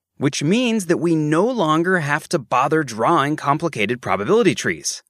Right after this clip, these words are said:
All we have to do is draw Pascal's triangle. But calculating probabilities with ease isn't the only thing amazing about Pascal's triangle. In fact, it's full of amazing patterns and uses,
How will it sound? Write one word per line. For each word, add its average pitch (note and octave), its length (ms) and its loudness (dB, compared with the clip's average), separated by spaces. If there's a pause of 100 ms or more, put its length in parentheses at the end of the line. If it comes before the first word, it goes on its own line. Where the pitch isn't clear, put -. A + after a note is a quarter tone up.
(140)
All G2+ 160 2
we F#2 120 0
have F#2+ 140 0
to - 80 -10
do A3 380 0
is G3+ 220 -2
draw G3+ 240 0
Pascal's F#3 560 2
triangle. G3+ 640 0 (320)
But D#3+ 240 0
calculating G3+ 600 2
probabilities E3+ 680 2
with D#3 160 -2
ease E3+ 300 0
isn't G3+ 340 0
the A3+ 240 -4
only G#3+ 380 2
thing G#2 260 0
amazing G2 420 0
about A2 280 0
Pascal's F#2+ 500 -2
triangle. G2 580 -2 (260)
In A2 180 -2
fact, F#3+ 400 0
it's G3 260 -2
full B3+ 380 0
of B2+ 100 -2
amazing D#3+ 540 2
patterns A#2 480 -2
and C3+ 120 2
uses, - 540 -2